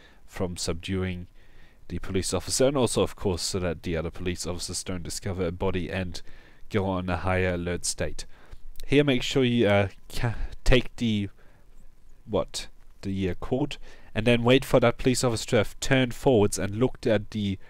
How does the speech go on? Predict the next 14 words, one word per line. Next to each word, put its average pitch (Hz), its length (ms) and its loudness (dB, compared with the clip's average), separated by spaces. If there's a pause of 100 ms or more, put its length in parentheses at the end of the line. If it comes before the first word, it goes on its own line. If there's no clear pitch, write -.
shelves 113 460 4
and 110 80 0
then 107 120 2
turn 113 240 2
around 101 380 0
again. 85 260 -2 (280)
Then 113 180 2
you 107 80 0
can 107 160 -8
go 92 160 0
past. - 440 -4
Then 120 400 0
take 120 220 0
cover 123 320 2